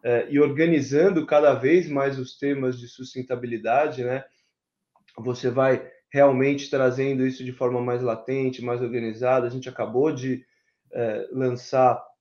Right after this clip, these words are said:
o nosso primeiro relatório de sustentabilidade. Então, quando você começa a elencar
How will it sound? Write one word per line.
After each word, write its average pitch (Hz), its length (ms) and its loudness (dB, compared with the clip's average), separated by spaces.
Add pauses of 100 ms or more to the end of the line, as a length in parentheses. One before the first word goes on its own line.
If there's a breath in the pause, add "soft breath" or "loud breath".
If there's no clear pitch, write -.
(120)
o 131 160 0
nosso 123 600 -2
primeiro 139 340 2
relatório 127 400 0
de - 60 -20
sustentabilidade. 123 1080 0
Então, 127 200 -6
quando 131 220 -6
você 127 260 -8
começa 131 520 -4
a 127 40 0
elencar 123 540 -2